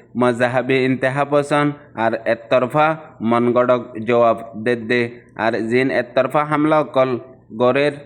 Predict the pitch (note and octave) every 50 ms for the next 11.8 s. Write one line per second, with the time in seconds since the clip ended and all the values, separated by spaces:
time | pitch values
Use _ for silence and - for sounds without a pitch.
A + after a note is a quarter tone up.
0 | - - - - - C#3+ C#3+ C#3+ C3+ C3 B2 A#2+ B2 B2 A#2+ - - - - _
1 | - G#2 A#2 B2 A#2+ G#2+ A2 A#2 A#2 A#2 A#2+ A#2+ A#2 A2+ A2 G#2+ A#2 A#2 A2+ A2
2 | - E2 G#2 A2+ A2+ A2+ - A#2 A#2 B2 B2+ B2+ B2+ B2+ B2+ B2 B2 B2 B2 B2
3 | A#2+ A#2+ A#2+ A#2+ A#2+ A#2 A#2 - - - _ - - A#2+ C3 C3 B2+ A#2+ C3 C3
4 | C3 C3+ C3+ C3 B2+ C3 B2+ C3+ C#3 D3 D3+ D#3 D3+ D3+ - - - - - G#2+
5 | A#2 B2 B2 B2+ B2+ A#2+ - - B2+ B2 B2 A#2+ A#2+ - - - - _ _ _
6 | _ _ _ - A#2 A#2 B2 B2+ C3 C3 C3 B2+ C3 C3+ C3+ C#3+ C#3 C#3+ D#3+ E3
7 | D3 C3 C3 C3+ C3+ C3+ B2+ - - - A2 A#2+ C3 C3+ C3+ C3+ C3+ C3+ C3+ -
8 | C3 C3 C3 B2 - - C#3 C3+ B2+ C#3 C#3+ C#3 C#3 C#3 C3+ C3+ B2+ C3 C3 -
9 | - - _ _ - C3+ C3 C3+ C3+ C3+ C3+ C3+ C3+ C3 B2+ B2+ - D#3 C3+ C#3+
10 | C#3+ C#3 C3+ C3 D3 D3 C#3+ C3+ B2 A#2 A2 - A2 A#2 B2 B2 - C3 C3 B2+
11 | B2 A#2 A#2+ - - - _ - G#2 A#2 B2+ C3+ C3 C3+ C3 C3+